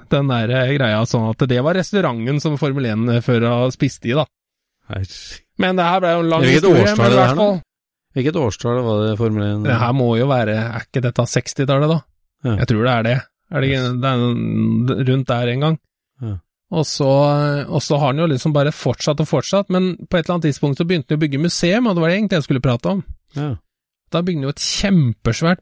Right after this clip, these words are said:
Speaker 1: bygg da, som han bare fylte opp med ting han syntes var tøft.
Speaker 2: Ja.
Speaker 1: Så der inne så står jo Sveriges største, eh,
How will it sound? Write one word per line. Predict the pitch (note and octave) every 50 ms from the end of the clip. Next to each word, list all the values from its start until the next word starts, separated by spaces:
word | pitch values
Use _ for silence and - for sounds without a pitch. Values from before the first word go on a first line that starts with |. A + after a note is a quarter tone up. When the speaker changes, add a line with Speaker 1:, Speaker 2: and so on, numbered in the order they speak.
| -
Speaker 1:
bygg | D#3+ F3 G3+ A3 A3+
da, | A3+ E3+ - - -
som | - F#3 E3+
han | E3+ E3+ E3
bare | E3 D#3+ D#3 -
fylte | - - - - F3 D#3+ C3+ G#2 - - - D#3+ D3 C#3+ C#3+
opp | - _ _
med | D3+ D3 C#3 C#3 D3 D3 D3 C3 - - - - _ _ _ -
ting | - D3+ C#3+ D#3 C#3+
han | C3 C#3 C3+ C3
syntes | - C#3 B2 A2+ -
var | D#3 D3
tøft. | F3 G3 - - - - - - _ _ _ _ _ _ _ D#3
Speaker 2:
Ja. | C#3 A2+ D#2 - - _ _ _
Speaker 1:
Så | - - E3+
der | D#3+ D#3+ D#3+ E3 E3+
inne | D#3+ D3+ D3+ C3+
så | E3+ E3 -
står | - D3+ B2 B2+ C3 C#3+
jo | D3 C#3+
Sveriges | - D3+ C3+ B2 A#2+ B2 C#3 C#3+ - -
største, | - D#3+ - - - - - - _ C3 B2+ C3+ C#3 C#3+ D3+ D3 D3 C#3+ C#3+ C#3 C#3+ C#3+
eh, | C#3 C#3 C#3 C3+ C3+ C3+ C3+ C3+ C3 C3+ C3 C3 C3 C3 C3 B2+